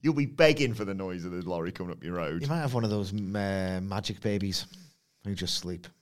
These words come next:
Speaker 2: They exist.
Speaker 1: Don't give me hope.
Speaker 2: Right? They exist.
Speaker 1: Yeah.
Speaker 2: They do exist.
Speaker 1: Well, let's just check.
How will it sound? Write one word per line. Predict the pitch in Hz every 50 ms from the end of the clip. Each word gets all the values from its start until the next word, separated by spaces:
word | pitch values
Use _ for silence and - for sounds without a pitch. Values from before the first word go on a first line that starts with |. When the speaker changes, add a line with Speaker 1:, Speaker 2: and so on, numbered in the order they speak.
| _ _ _ _ -
Speaker 2:
They | 139 165
exist. | 170 139 156 190 202 175 - - - - - _ _ _ _ _ _ _ _ _ _ _ _ _ _ _ _ - -
Speaker 1:
Don't | 90 80
give | - 90 78
me | 80 78
hope. | 80 - 60 67 73 - - - - - _ _ _ _ _ _ _ _ - - - - - - - - - _ _ -
Speaker 2:
Right? | 170 208 170 151
They | 139 151
exist. | 160 156 131 131 185 381 392 - - - - - -
Speaker 1:
Yeah. | -
Speaker 2:
They | 180 185
do | 165 277 320 370
exist. | 285 196 165 311 392 370 - - - - _ _ _ _ _ _ _ _ _ _ _ _ _ _ _ _ _ -
Speaker 1:
Well, | 80 90 92 - -
let's | 113 117 117
just | 113 120 113 -
check. | - - 107 110 - - -